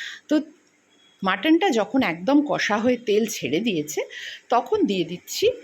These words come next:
আমাদের ভেজে রাখা আলুগুলো। দেখুন, সা-, পাশ দিয়ে একদম তেল ছেড়ে দিয়েছে। তারপরে দিচ্ছি মাটনটা যে বাটিতে ম্যারিনেট করেছিলাম, একটু মশলা ধোয়া জল দিচ্ছি। আমরা এখানে around,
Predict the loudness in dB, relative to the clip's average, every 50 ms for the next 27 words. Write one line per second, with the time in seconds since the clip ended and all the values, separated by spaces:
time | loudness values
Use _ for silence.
0 | -18 -20 -20 -20 -12 -8 -4 -2 0 0 0 0 0 -2 -2 -6 -12 _ -10 -8
1 | -6 -2 0 0 2 2 2 0 0 -2 -2 -2 0 0 0 0 -2 -2 -4 -2
2 | 0 0 0 0 -2 -4 -6 -4 -2 -2 -2 -2 -2 -2 0 0 0 -2 -2 -2
3 | 0 0 0 0 -2 -2 0 2 2 2 2 2 0 0 0 -2 -4 -4 -4 -4
4 | -4 -6 -8 -8 -8 -10 -12 -16 -18 -20 _ -20 -18 -16 -16 -16 -16 -16 -16 -16
5 | -18 -20 -20 _ _ _ _ 0 0 2 2 2 2 2 2 2 2 0 -2 -4
6 | -6 -6 -6 -2 -2 -2 -2 -2 -4 -4 -2 -2 0 0 0 0 2 2 0 0
7 | 0 0 0 -2 -2 -2 -2 0 0 2 2 0 0 0 -2 -2 -4 -2 -2 -2
8 | -2 0 0 0 2 2 0 -2 -2 -2 -2 -2 -2 -2 -2 -4 -4 -4 -4 -4
9 | -4 -4 -2 -2 -2 -2 0 0 0 0 0 -2 -4 -6 -6 -8 -6 -6 -6 -6
10 | -6 -10 -20 -20 _ _ _ _ _ _ _ _ _ _ _ _ _ -20 -20 -20
11 | -20 -20 -20 -20 -20 -20 -10 -4 -2 2 4 4 4 4 2 2 2 4 4 6
12 | 4 4 2 2 2 2 2 2 0